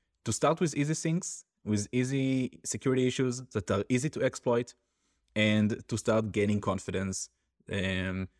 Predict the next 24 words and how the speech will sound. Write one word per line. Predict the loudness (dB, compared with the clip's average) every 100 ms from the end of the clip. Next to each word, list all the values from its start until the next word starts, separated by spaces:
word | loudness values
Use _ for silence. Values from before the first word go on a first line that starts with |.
| _
that | -2 0 2
you | 4
were | 4 4
able | 2 2
to | 0 -2
exploit | -2 -2 0 0
it, | 0 -4 -6
report | -4 0 0 0
it. | -2 -2 -10 _ _ -4
Um, | 0 2 2 2 0 -2 -4 -6 _ _ _ -8
um, | -6 -6 _ -12
bug | -10 -8 0 0 2
bounty | 2 2 2 0
is | 0
a |
great | -4 -2 0 0
way | -4
to | -4
start. | -6 -4 -6 -8 -20 _ _ _ -8
Um, | -4 -2 -2 -2 -2 -4 -6 -8 -6
you | 0
have, | 0 2
like, | 0 0 -2
the, | 0 0 -4